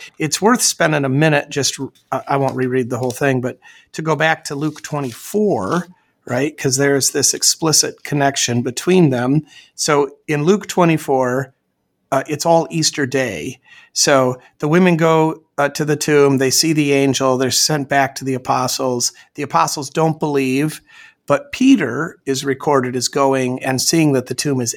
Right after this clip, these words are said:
empty and then marveling. And then immediately two disciples, one of whom is,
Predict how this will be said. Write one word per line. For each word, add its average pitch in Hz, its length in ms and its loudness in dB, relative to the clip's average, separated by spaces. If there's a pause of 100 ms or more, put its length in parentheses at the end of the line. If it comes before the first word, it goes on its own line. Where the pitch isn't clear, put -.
(100)
empty 147 600 -2 (260)
and 139 160 0
then 127 160 -2
marveling. 135 720 0 (360)
And 139 140 2
then 139 80 2
immediately 143 880 4 (520)
two 151 500 4
disciples, 135 640 0
one 143 160 2
of 131 100 -2
whom 139 180 0
is, 123 200 -2